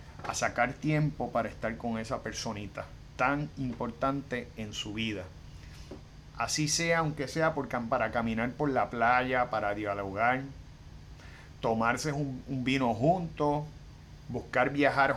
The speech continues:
juntos sin los niños, porque es importante que nosotros cultivemos y tratemos de mantener ese vínculo afectivo a largo plazo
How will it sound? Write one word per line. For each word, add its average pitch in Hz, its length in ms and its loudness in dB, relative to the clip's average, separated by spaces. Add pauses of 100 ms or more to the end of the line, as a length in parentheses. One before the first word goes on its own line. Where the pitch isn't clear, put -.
juntos 156 640 0
sin 123 140 -4
los 117 220 0
niños, 170 640 -2 (500)
porque 123 600 -2 (1080)
es 151 320 0
importante 175 1040 2
que 127 120 -2
nosotros 131 500 -2
cultivemos 156 840 0
y 123 40 -2
tratemos 113 560 -2
de 156 120 2
mantener 147 640 0 (240)
ese 117 280 -2
vínculo 139 580 0
afectivo 127 920 -4 (960)
a - 160 -6
largo 175 480 6
plazo 175 480 4